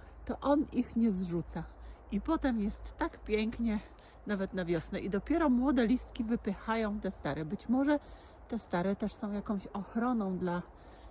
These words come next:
dla zarzewia tych młodych listeczków. Nie wiem, nie jestem dendrologiem, ale się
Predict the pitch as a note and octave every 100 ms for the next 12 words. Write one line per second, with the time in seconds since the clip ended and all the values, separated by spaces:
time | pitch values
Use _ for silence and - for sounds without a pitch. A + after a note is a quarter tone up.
0 | - F#3 F#3 F#3 F3+ F#3+ E3+ E3+ F3 -
1 | E3+ E3+ - - - D#3 - F#3+ - A3+
2 | A3+ A3 G3 F#3 F3+ F#3+ F3 F3+ E3 E3
3 | A3 A3 G3+ - - - - - - A3
4 | A3+ A3 - - G3